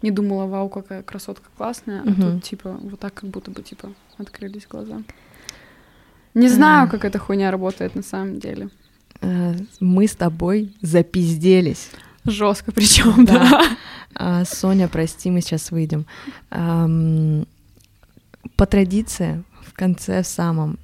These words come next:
Speaker 2: я некоторые слова говорю напутственные, всякие, знаешь, типа, не советы, но некоторые фразы, которые, возможно, откликнутся людям схожими историями. А, лично от себя, а, давай ты, есть что сказать?
Speaker 1: Блин,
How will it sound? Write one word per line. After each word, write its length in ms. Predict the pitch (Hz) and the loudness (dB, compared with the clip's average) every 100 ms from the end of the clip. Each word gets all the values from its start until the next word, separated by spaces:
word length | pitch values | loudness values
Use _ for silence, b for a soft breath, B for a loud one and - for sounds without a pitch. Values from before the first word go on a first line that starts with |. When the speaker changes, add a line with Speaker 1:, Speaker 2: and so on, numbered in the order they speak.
| - | -10
Speaker 2:
я 260 | 160 170 | -4 0
некоторые 540 | 175 180 175 - 165 156 | 0 0 -4 -4 -4 -4
слова 400 | - 160 165 190 | -4 -4 -2 -2
говорю 340 | 180 165 160 | -2 -2 -2
напутственные, 1000 | 160 160 - 170 - 175 165 160 151 147 | -2 -4 -6 -8 -8 -4 -2 -2 -2 -4
всякие, 460 | - 165 156 160 | -6 -10 -6 -6
знаешь, 300 | 151 160 175 - | -4 -2 -2 -6
типа, 260 | 170 - | -10 -4
не 180 | 156 170 | 0 0
советы, 640 | - 160 160 214 - 170 | 0 -4 -2 -4 -4 -6
но 320 | 160 165 160 156 | -2 -2 -2 -2
некоторые 640 | 160 170 175 - 160 156 | -2 -2 -6 -8 -6 -6
фразы, 380 | 151 185 196 185 | -6 -4 -2 -2
которые, 360 | - - 160 156 | -6 -6 -4 -4
возможно, 500 | 156 160 185 180 160 | -4 -2 -2 -2 -6
откликнутся 840 | - 170 175 156 156 - 165 - - | -6 -6 -4 -4 -6 -8 -6 -6 -6
людям 480 | 160 180 185 160 - | -2 0 0 -2 -6
схожими 540 | - - 170 165 160 156 | -12 -4 -4 -2 -4 -6
историями. 540 | - 165 160 156 165 B B B B B B - | -4 -4 -2 -4 -6 B B B B B B -6
А, 220 | 165 156 | -2 -2
лично 420 | 160 202 - 170 | 0 -2 -2 -6
от 100 | 160 | -6
себя, 440 | - 156 165 185 208 b b b b _ | -8 -4 -2 -2 -6 b b b b _
а, 100 | 170 | -6
давай 220 | 175 165 190 | -2 -2 -4
ты, 260 | - 160 - | -4 -8 -8
есть 220 | 170 190 | -4 -4
что 120 | - 175 | -2 -6
сказать? 420 | - 156 151 - _ b b b b b b b - | -4 -4 -4 -8 _ b b b b b b b -6
Speaker 1:
Блин, 420 | 220 226 208 185 | -2 0 -2 -4